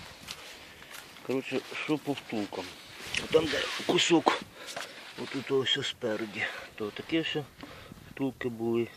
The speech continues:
Навірно, давненько воно вже оборвало ту ресору. І воно десь, та ресора, як зафіксувалась. І ці втулки, так сказати,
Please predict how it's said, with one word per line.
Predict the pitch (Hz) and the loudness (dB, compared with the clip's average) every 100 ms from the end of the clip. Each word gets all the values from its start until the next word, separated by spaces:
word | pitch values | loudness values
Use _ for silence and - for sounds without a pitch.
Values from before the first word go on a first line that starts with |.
| - | -2
Навірно, | 107 113 110 | 0 2 4
давненько | 107 113 120 110 98 | 4 4 4 2 0
воно | 98 95 | 0 0
вже | 85 90 | 0 0
оборвало | 87 92 92 90 85 - | 2 0 2 0 -2 -6
ту | 85 | -8
ресору. | 87 - 139 131 113 - - - - - - - | -8 0 2 2 -2 -8 -20 -20 -20 -20 -20 -14
І | - | -4
воно | 98 107 104 | 0 2 4
десь, | 101 - | 2 0
та | - 95 | 0 0
ресора, | 92 - 98 | 0 0 2
як | 92 92 | 2 0
зафіксувалась. | 92 - - - 135 127 120 110 107 - - _ _ - - - - - - | -4 -4 -10 -2 0 2 2 0 -2 -8 -18 _ _ -20 -20 -20 -20 -20 -14
І | 95 | -8
ці | - | -6
втулки, | 95 - 123 120 110 98 - - _ - | -6 -2 -2 0 -4 -4 -10 -20 _ -8
так | 95 | -8
сказати, | - - 95 - | -8 -2 -2 -2